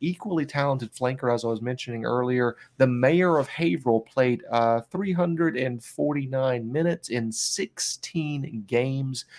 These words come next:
starting two of those. So he is a super sub that comes off of the bench and is definitely an impact player. He scored five tries, uh, and played with Manawatu's development team down there in New Zealand in the offseason.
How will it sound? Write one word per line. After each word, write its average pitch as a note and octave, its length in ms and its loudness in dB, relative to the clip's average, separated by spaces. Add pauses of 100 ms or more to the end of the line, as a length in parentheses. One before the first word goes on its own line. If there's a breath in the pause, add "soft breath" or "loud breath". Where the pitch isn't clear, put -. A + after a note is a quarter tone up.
(140 loud breath)
starting C3+ 680 4
two D#3+ 220 2
of B2 80 4
those. A2 280 0
So A#2 120 -4
he E3+ 180 0
is D3 160 -2
a A#2+ 80 -2
super C#3 480 -8
sub A2+ 480 2 (480 soft breath)
that C3 100 -2
comes B2+ 300 -2
off A#2+ 260 4
of A2+ 120 -4
the A2+ 80 -2
bench A2+ 340 -2
and A2 80 -12
is A2 120 -6
definitely B2 520 0
an A2+ 80 0
impact A2+ 480 -2
player. B2+ 500 0 (260 loud breath)
He C3+ 80 2
scored C#3 320 2
five F3 840 -2
tries, - 840 0 (400 loud breath)
uh, A2+ 300 6
and A#2+ 140 0
played C#3 260 0
with A#2 160 -2
Manawatu's A#2+ 580 2
development B2 640 2
team A#2 260 -4
down A#2+ 200 -4
there A#2 120 0
in A2+ 60 -2
New A2+ 140 -2
Zealand B2 360 2
in B2+ 200 -2
the A#2+ 80 -2
offseason. C#3 640 2